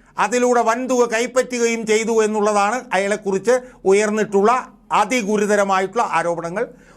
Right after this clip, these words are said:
ഒരുപാട് വിശദാംശങ്ങൾ അതുമായി ബന്ധപ്പെട്ടിട്ടുണ്ട്. അതിൻ്റെ വിശദാംശങ്ങളൊന്നും പൂർണ്ണമായി പറയാൻ ഇപ്പോൾ സമയം അനുവദിക്കുന്നില്ല.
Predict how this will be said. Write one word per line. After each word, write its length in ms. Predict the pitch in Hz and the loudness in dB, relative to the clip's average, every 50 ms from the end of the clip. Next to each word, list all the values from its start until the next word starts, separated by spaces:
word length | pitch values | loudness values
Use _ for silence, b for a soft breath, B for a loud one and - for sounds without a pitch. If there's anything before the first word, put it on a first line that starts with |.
| B B 165 | B B 2
ഒരുപാട് 360 | 185 220 254 254 262 254 254 254 233 | 2 4 4 4 4 4 2 2 0
വിശദാംശങ്ങൾ 580 | 220 - 208 226 220 220 214 202 202 208 202 190 185 | -2 -2 0 2 2 2 0 -2 -4 -2 -2 -2 -2
അതുമായി 280 | 190 202 196 190 190 180 175 | 0 0 0 0 0 -2 -2
ബന്ധപ്പെട്ടിട്ടുണ്ട്. 640 | 175 170 170 156 175 139 160 147 156 160 165 214 247 240 B B B B B 202 | -2 -2 -4 -4 -4 -6 -6 -6 -6 -2 -2 -2 -2 -2 B B B B B -2
അതിൻ്റെ 200 | 226 233 240 226 233 | 0 0 0 0 0
വിശദാംശങ്ങളൊന്നും 680 | 160 202 240 240 233 220 202 214 208 202 208 240 233 220 185 | 0 0 0 0 0 0 -2 -2 -2 -2 -2 -2 -4 -2 0
പൂർണ്ണമായി 460 | 208 220 226 226 220 208 208 208 202 196 | 0 0 2 2 2 2 0 0 0 0
പറയാൻ 260 | 185 196 196 196 202 190 B B B B 185 | 2 2 4 2 2 0 B B B B -4
ഇപ്പോൾ 180 | 170 196 214 214 208 - 185 | -2 0 0 0 0 0 -2
സമയം 260 | 175 190 196 208 220 214 - - 160 | 0 0 0 -2 -4 -6 -8 -6 -4
അനുവദിക്കുന്നില്ല. 640 | 156 151 147 135 127 - 139 123 117 107 98 90 | -4 -2 -2 -4 -4 -4 -6 -6 -6 -6 -8 -10